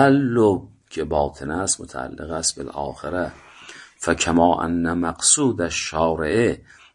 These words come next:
من طهارة الثوب و هو القشر الخارج ثم من طهارة البدن و هو القشر القریب.» اینها در حقیقت حتی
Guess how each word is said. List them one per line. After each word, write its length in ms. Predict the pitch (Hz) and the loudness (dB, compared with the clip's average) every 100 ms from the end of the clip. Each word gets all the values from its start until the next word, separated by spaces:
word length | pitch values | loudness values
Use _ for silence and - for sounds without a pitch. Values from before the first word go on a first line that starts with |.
| _ | _
من 220 | 78 78 | -4 -4
طهارة 600 | 76 71 85 90 85 78 - | -4 -2 4 4 4 -2 -4
الثوب 680 | 69 - - 110 95 71 - _ _ _ _ | 0 2 4 4 4 0 -14 _ _ _ _
و 60 | 76 | -2
هو 200 | 82 85 | 0 2
القشر 640 | 82 - - 82 - 80 | 0 -6 -10 -8 -6 -4
الخارج 1500 | 82 80 - _ _ - - 92 90 87 104 143 165 - - _ _ _ _ _ - - | -4 -6 -10 _ _ -14 -2 4 4 4 4 4 4 0 -6 _ _ _ _ _ -2 2
ثم 380 | 156 139 90 85 | 4 2 2 -2
من 300 | 85 85 73 | -2 -4 -6
طهارة 560 | 62 82 90 80 80 - | -8 -2 0 0 -4 -6
البدن 680 | 80 73 71 76 90 92 69 - _ _ | -8 -6 -8 -4 0 0 -2 -12 _ _
و 60 | 73 | -4
هو 200 | 76 82 | 0 2
القشر 600 | 87 76 - 82 - 82 | 2 -2 -8 -8 -8 -10
القریب.» 720 | 82 - 78 90 131 165 175 - _ _ _ _ | -10 -8 -6 -2 0 -2 -4 -12 _ _ _ _
اینها 500 | - 123 98 135 160 | -4 -2 -2 -2 -2
در 220 | 151 117 - | -2 -4 -4
حقیقت 400 | - - 120 90 | -6 -6 -8 -8
حتی 360 | 82 98 92 | -12 -6 -6